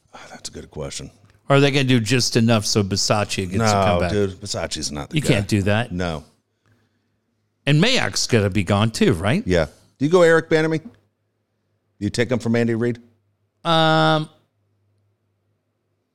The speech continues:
Speaker 2: I, you know what I would do with, I'd like to see Bieniemy get the Vikes job.
Speaker 1: Oh, that'd be interesting.
Speaker 2: Yeah, I'd like that. I think for the Raiders, Raiders, I would like, um,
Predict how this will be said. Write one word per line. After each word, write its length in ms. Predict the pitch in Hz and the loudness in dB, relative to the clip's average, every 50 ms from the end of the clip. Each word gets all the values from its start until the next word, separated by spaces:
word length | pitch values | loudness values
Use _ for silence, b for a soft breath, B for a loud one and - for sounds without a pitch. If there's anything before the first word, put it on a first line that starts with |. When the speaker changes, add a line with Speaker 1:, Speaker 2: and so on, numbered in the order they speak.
| _ _ _ _ _ _ _ _ _ _ _ _ _ _ _ _ _ _ _ | _ _ _ _ _ _ _ _ _ _ _ _ _ _ _ _ _ _ _
Speaker 2:
I, 240 | 131 151 170 160 - - | -2 -2 -2 -2 -4 -8
you 320 | 185 185 185 170 165 202 | -10 -6 -2 2 2 4
know 80 | 202 208 | 4 4
what 160 | 202 202 196 | 4 4 4
I 120 | 185 185 | 2 2
would 140 | 190 180 165 | 2 0 2
do 100 | 170 185 | 2 4
with, 200 | 180 170 151 156 - | 4 2 2 0 -4
I'd 240 | - 156 156 160 160 | -4 -2 -2 0 0
like 200 | 170 175 175 151 | 0 0 0 0
to 80 | 151 131 | -2 -4
see 200 | - - 165 151 | -2 -2 -2 -2
Bieniemy 520 | 127 127 127 131 135 143 139 135 131 120 | 0 0 2 2 2 2 2 2 2 2
get 160 | 107 123 107 | 2 0 0
the 80 | 113 104 | 0 0
Vikes 380 | 98 107 107 110 104 - - - | 0 0 0 0 -2 -4 -6 -6
job. 360 | - - - - - - - _ _ _ _ _ _ _ _ _ _ _ _ _ _ _ _ _ _ _ _ _ _ _ - | -6 -8 -10 -12 -18 -20 -20 _ _ _ _ _ _ _ _ _ _ _ _ _ _ _ _ _ _ _ _ _ _ _ -12
Speaker 1:
Oh, 80 | - 101 | -10 -6
that'd 180 | 107 110 98 | -6 -6 -6
be 80 | 82 101 | -6 -6
interesting. 440 | 104 95 - 85 76 - - 73 - _ - | -6 -6 -8 -8 -10 -10 -10 -14 -14 _ -2
Speaker 2:
Yeah, 320 | 147 147 143 131 123 123 120 | 0 2 2 2 2 2 0
I'd 120 | 135 151 | 0 0
like 240 | 160 160 147 127 123 | 2 0 0 0 0
that. 320 | 135 123 113 107 104 - - | 0 2 2 0 -2 -4 -4
I 140 | 139 147 156 | -4 -4 -2
think 240 | 143 185 175 143 - | 0 -2 -2 -2 -2
for 80 | 147 | 0
the 100 | 127 127 | 0 0
Raiders, 920 | 120 117 127 131 135 135 123 117 113 107 107 104 104 104 104 - - - - _ _ _ _ _ _ _ _ _ _ _ _ _ _ _ _ _ _ _ _ _ _ _ - | 0 2 2 2 2 2 2 2 2 2 2 0 0 -2 -2 -4 -6 -8 -12 _ _ _ _ _ _ _ _ _ _ _ _ _ _ _ _ _ _ _ _ _ _ _ 0
Raiders, 500 | 151 180 185 175 175 165 151 131 - - | 2 2 4 4 4 2 2 0 -2 -2
I 180 | - 156 147 | -2 -2 -2
would 160 | 139 135 131 | 0 0 0
like, 340 | 135 135 135 139 139 131 - 156 | 0 0 0 0 -2 -2 -2 0
um, 340 | 139 135 131 131 135 - | 0 2 0 0 -2 -6